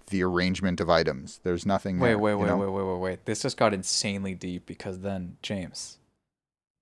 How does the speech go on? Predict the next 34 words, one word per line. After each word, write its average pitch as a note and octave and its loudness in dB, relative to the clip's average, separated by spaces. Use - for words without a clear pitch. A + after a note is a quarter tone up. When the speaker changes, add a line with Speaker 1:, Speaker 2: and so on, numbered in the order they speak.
Speaker 2:
does A2+ 0
that A#2+ 2
mean A2 2
that F#2 -2
there's G2 -4
no G2+ 0
interest A#2 -4
and G2 -4
excite-, - 0
'cause A#2+ -2
I D3+ 10
agree C#3 4
with C3 0
everything A#2+ 2
you B2 0
just B2 0
said A#2 4
and B2 2
also A#2 6
would G#2+ 0
pose G#2+ 0
this G2+ -2
question G#2 -2
to - -8
both G#2 0
of F#2+ -2
us. F#2+ -2
Then A#2+ 4
is A#2 0
there A2+ 4
no A2 4
excitement A#2+ 0
in G#2+ -2
exploring A2 0